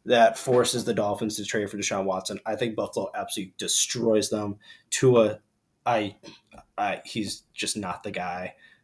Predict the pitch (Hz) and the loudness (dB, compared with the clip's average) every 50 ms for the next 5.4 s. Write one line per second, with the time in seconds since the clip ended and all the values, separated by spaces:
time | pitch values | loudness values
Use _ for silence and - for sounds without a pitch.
0 | _ - - 98 - - 117 107 95 92 92 - 98 95 95 98 95 90 95 92 | _ -4 -4 -4 -2 -2 -2 -2 -2 -4 -4 -6 -6 -6 -6 -6 -4 -4 -4 -6
1 | - 95 - - 95 95 90 87 87 85 - - - - _ - 120 113 107 104 | -8 -8 -6 -4 -4 -4 -4 -6 -6 -6 -6 -8 -8 -10 _ -2 0 0 0 0
2 | 104 104 98 98 - - 98 98 95 - - 101 92 95 92 90 85 - - 101 | -2 -2 -2 -2 -4 -4 -4 -6 -6 -6 -6 -6 -6 -6 -6 -8 -10 -8 -8 -8
3 | 95 - - 107 98 - - 113 117 113 104 - - 110 107 101 101 98 - - | -8 -6 -6 -6 -6 -4 0 2 4 4 4 2 0 -2 -2 -2 -4 -4 -4 -4
4 | 107 101 - 107 104 104 110 104 104 95 92 92 98 95 104 - - - - - | -4 -2 -4 -6 -6 -6 -6 -6 -6 -6 -6 -8 -8 -10 -10 -10 -10 -6 -2 0
5 | 135 120 127 123 120 110 - | 2 2 4 2 2 0 -2